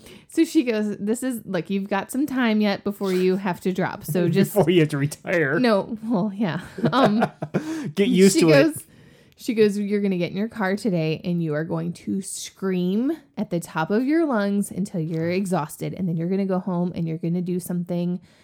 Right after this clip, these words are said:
Speaker 1: that you find absolutely delightful," 'cause it was a Friday when I made this
Speaker 2: <laughs> Oh, so you're gonna
Speaker 1: proclamation
Speaker 2: go drink.
Speaker 1: of not, not doing anything,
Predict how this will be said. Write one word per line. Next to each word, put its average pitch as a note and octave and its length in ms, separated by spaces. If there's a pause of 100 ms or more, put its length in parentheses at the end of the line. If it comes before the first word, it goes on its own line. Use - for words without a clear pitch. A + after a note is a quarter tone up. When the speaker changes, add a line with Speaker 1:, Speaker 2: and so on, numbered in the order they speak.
(420)
Speaker 1:
that E3+ 300
you F#3 200
find E3+ 500
absolutely F#3+ 680
delightful," F3+ 560
'cause F3+ 180
it E3 60
was D#3+ 120
a E3+ 60
Friday D3+ 380
when D#3+ 200
I C#3+ 140
made D#3+ 240
this - 180
Speaker 2:
<laughs> - 40
Oh, - 20
so - 0
you're F#3+ 80
gonna D#3+ 160
Speaker 1:
proclamation E3 500
Speaker 2:
go D3+ 120
drink. D3+ 340 (240)
Speaker 1:
of F3+ 380
not, F#3 380 (600)
not F#3 340
doing F3 300
anything, E3+ 600